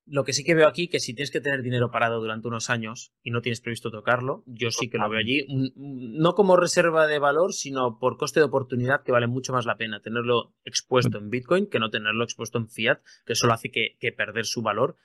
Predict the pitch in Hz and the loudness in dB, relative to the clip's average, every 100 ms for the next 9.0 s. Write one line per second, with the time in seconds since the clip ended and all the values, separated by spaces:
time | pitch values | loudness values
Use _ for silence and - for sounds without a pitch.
0 | _ 113 110 123 135 131 123 117 110 107 | _ -6 0 4 6 4 4 0 -2 -4
1 | - _ _ - 156 - 165 156 147 127 | -12 _ _ 0 0 4 6 6 6 2
2 | 123 113 110 - - - 175 160 165 - | 2 -2 -6 -12 -10 6 6 8 6 6
3 | 233 226 - _ _ _ _ _ _ _ | 4 4 -2 _ _ _ _ _ _ _
4 | 160 165 185 190 160 131 147 139 131 - | 4 6 6 4 2 2 2 0 0 4
5 | 147 160 170 - 147 127 123 117 123 123 | 8 8 6 2 2 2 2 2 4 4
6 | 127 127 123 117 113 113 117 113 110 104 | 6 4 4 2 2 2 2 4 2 2
7 | 101 95 92 98 113 110 117 127 156 - | 0 -2 -4 -2 -2 0 4 6 4 4
8 | 120 110 107 127 135 113 - 117 - | 0 0 2 4 4 2 -2 -6 -8